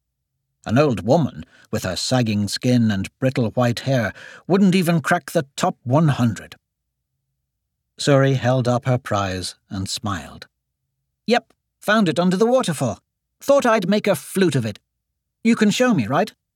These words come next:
Tura took the bone and turned it over and back. As she did, her eyes narrowed. "Found this in the pool?" "No, ma'am."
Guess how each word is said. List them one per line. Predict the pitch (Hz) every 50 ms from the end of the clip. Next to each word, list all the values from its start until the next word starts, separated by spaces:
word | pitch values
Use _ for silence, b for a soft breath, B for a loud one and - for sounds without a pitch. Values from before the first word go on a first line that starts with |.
| _ _ _ _ _ _ _ _ _ _ _ _ _ _ -
Tura | - 165 170 175 175 165
took | 131 - - 156 - -
the | - 131
bone | 113 123 120 127 131 131 131 139 135 - _ _ _ -
and | 120 110 -
turned | - 139 143 147 156 147
it | 147 147 - _ -
over | 131 139 139 131 127 139 135 135 131 131 151 - _ _ _ -
and | 127 123 117 -
back. | - 107 87 78 - _ _ _ _ _ _ _ _ _ _ _ _ _ _ _ _ _ _ _ -
As | 117 117 -
she | - 117
did, | 104 - 107 104 101 92 - - _ _ _ _ -
her | - 110 - -
eyes | 123 110 107 104 104 98 95
narrowed. | 95 104 104 104 95 85 73 - - - _ _ _ _ _ _ _ _ _ _ _ _ _ _ _ _
"Found | _ - - 170 185 196 202 202 190
this | 208 208 208 - - - - - - - _
in | - 196 196 202 202
the | 196 226 220 - -
pool?" | 226 175 147 147 175 208 226 - _ _ _ _ _ _ _ _ _ _ _ _ _ _ _ -
"No, | 139 180 247 294 294 302 294 294 302
ma'am." | 277 240 208 196 170 120 90 78 67 -